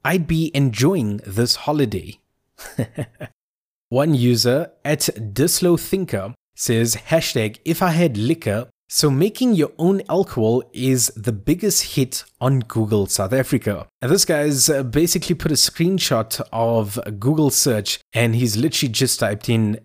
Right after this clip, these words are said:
"how to." Uh, the first suggestion that comes up is how to make your own alcohol. Last week, we seen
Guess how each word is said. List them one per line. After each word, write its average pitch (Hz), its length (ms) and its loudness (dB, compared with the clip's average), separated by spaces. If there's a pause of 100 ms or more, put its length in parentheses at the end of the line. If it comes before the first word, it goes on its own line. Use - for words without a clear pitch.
"how 143 320 0 (100)
to." 92 340 0 (340)
Uh, 110 100 0
the 107 100 0
first - 300 2
suggestion 120 500 0
that 107 140 -2
comes 127 300 -2
up 101 260 -6
is 104 440 -2 (240)
how 196 220 -2
to 240 180 -2
make 127 440 2
your 120 280 -2
own 101 340 -2
alcohol. 101 540 -2 (200)
Last 156 380 0
week, 131 180 0
we 120 100 0
seen 131 540 0